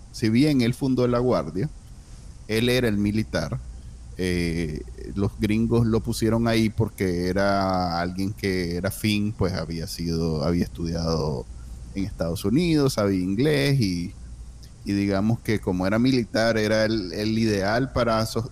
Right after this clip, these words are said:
mantener la estabilidad para los gringos en Nicaragua. Eh, pero el maje tuvo la visión,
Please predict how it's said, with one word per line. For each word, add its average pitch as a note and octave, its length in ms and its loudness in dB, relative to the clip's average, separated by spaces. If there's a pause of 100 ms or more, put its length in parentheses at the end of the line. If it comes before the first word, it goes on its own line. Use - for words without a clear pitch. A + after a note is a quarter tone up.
(120)
mantener G#2 560 0
la B2 100 2
estabilidad G#2 800 0
para A2 180 2
los F#2 180 0
gringos G2+ 360 0
en G#2 120 0
Nicaragua. D2+ 540 -6 (2000)
Eh, F#2+ 420 4 (840)
pero A2+ 180 4
el B2+ 80 6
maje F#3 240 6
tuvo B2 260 4
la D3+ 140 2
visión, A2+ 640 -2